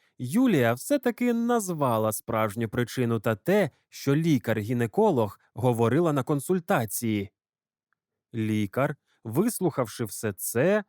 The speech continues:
заспокоїв Юлію та повідомив, що вплив препаратів З П Т на плід добре вивчений та не становить небезпеки для протікання вагітності. Крім того, завершення лікування під час вагітності несе більше ризиків для плода,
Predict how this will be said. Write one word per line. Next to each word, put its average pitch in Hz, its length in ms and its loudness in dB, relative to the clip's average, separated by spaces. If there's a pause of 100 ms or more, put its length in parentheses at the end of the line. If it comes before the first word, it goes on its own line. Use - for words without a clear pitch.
(100)
заспокоїв 110 880 -2
Юлію 117 440 0
та - 160 -6
повідомив, 127 640 0 (240)
що - 260 -2
вплив 156 480 0
препаратів 123 680 -2
З 117 180 -4
П 151 160 -2
Т 240 280 0 (240)
на 117 240 -2
плід 135 520 -4
добре 156 500 2
вивчений 120 680 0
та 160 200 0
не 185 140 2
становить 165 720 0
небезпеки 117 640 -2
для 120 300 -2
протікання 110 640 -2
вагітності. 117 840 -2 (540)
Крім 117 340 0
того, 131 540 4 (100)
завершення 156 800 2
лікування 123 580 0
під 123 200 -4
час 120 340 -2
вагітності 123 720 -2
несе 139 360 2
більше 127 580 0
ризиків 175 520 0
для 170 200 0
плода, 156 560 0